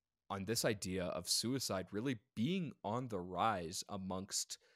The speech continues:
middle-aged white men in the United States. And there's some other statistics I wanna show you guys, but I just wanna get your first impressions of this.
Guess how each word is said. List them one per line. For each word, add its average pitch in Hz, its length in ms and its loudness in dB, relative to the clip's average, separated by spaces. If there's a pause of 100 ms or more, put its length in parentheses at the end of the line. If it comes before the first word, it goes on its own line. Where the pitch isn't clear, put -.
(200)
middle-aged 92 640 0
white 92 280 -2
men 90 500 -4
in 107 180 -4
the 95 80 -2
United 92 440 0
States. - 560 -2 (460)
And 98 520 -2
there's 107 240 0
some 104 140 0
other 117 180 0
statistics - 680 -4
I 90 40 -6
wanna 90 200 -4
show - 160 -4
you 90 200 0
guys, 80 460 -8 (540)
but 90 180 2
I 87 120 2
just 113 200 -4
wanna 131 160 0
get 98 160 -2
your 101 80 -2
first - 300 -2
impressions 90 500 -4
of - 100 -18
this. - 300 -12